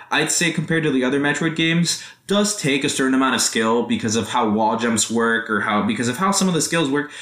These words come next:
It's just a little harder to do. It controls fine, but,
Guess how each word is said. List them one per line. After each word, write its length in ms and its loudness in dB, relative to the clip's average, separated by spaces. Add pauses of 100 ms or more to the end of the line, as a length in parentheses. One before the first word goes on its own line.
(140)
It's 140 -2
just 300 0
a 60 2
little 300 2
harder 320 0
to 100 0
do. 400 0 (180)
It 80 0
controls 460 0
fine, 560 0 (360)
but, 420 0